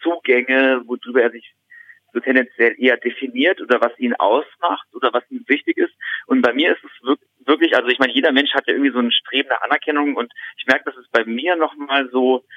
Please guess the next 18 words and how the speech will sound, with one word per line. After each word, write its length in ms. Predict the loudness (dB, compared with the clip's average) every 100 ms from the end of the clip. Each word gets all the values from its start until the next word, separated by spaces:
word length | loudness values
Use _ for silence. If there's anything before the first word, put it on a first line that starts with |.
| -20 -20 _
so 80 | -4
eine 140 | -2
besondere 420 | 0 0 2 2
Note 400 | 2 2 2 0
hat, 160 | -2 -4 _
dass, 140 | -2 -2 -6 _ _ -2
dass 180 | -2 -2
es 120 | -4
mir 220 | 0 2
wichtig 300 | 2 0 0
ist, 120 | 0 -4
dass 80 | -16
Menschen 580 | -2 0 0 0 -2 -2 -8 -20
gut 240 | -10 -8 0
über 140 | 0
mich 180 | 0 -4
denken. 460 | -6 -6 -12 -20 -10 -2
Also 140 | 0